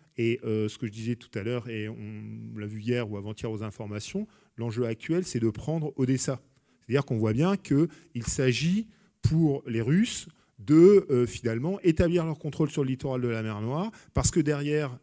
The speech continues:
et c'est lié à d'autres enjeux internationaux, vous avez bien sûr les détroits turcs, mais vous avez aussi toute la politique mé-, méditerranéenne avec les bases russes en Syrie.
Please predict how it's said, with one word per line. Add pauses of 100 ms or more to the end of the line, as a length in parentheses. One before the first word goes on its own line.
et
c'est
lié
à
d'autres
enjeux
internationaux, (180)
vous
avez
bien
sûr
les
détroits
turcs, (300)
mais
vous
avez
aussi
toute
la
politique
mé-,
méditerranéenne
avec
les
bases
russes
en
Syrie.